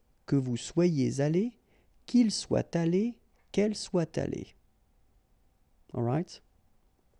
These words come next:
And then now we can see these famous... Um, verbs, uh, reflexive verbs, okay? So the one that we saw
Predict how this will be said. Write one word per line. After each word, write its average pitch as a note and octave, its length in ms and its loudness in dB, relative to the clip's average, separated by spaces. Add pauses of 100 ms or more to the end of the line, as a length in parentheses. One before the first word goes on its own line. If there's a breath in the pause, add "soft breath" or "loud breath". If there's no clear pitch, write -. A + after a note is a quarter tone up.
(2000)
And C3+ 180 2
then F#3 300 4 (600)
now C#3+ 560 0
we C#3 160 -2
can C3+ 220 -2
see C3 540 -2
these B2+ 380 -6 (120)
famous... A#2+ 640 -6 (560 soft breath)
Um, A#2+ 960 2
verbs, B2+ 720 4
uh, B2 120 2
reflexive B2 540 -2
verbs, B2+ 440 2
okay? B2 320 2
So B2 180 -2
the A2+ 100 0
one A#2+ 240 2
that A2+ 220 -2
we A#2+ 100 -2
saw A#2+ 380 0